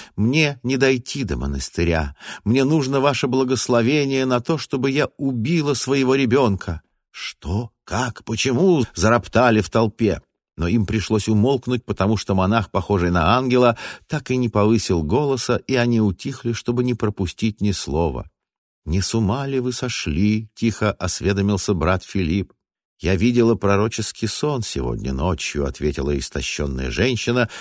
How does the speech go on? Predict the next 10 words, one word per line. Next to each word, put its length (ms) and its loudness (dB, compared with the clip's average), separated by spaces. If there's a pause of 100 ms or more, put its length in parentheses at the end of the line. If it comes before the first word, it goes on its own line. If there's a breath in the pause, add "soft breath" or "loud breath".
совсем 440 -2
не 80 2
походившая 600 -6
на 80 -6
сумасшедшую. 840 -8 (640 loud breath)
«И 80 -8
сон 420 0
был 220 4
яснее 720 2
яви. 600 0